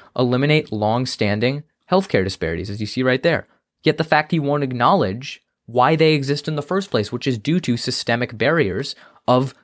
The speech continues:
poverty and unemployment that African Americans have experienced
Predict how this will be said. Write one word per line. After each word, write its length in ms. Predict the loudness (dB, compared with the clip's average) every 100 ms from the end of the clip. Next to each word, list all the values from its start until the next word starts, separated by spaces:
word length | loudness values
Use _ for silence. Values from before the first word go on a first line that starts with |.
| -12
poverty 480 | 0 2 2 -2 -2
and 80 |
unemployment 640 | -2 -4 -4 -2 0 -2 -4 _ -4
that 100 | 0
African 300 | 0 0 -2
Americans 360 | 0 0 0 -2
have 80 |
experienced 680 | -4 -4 -2 0 0 -2 -6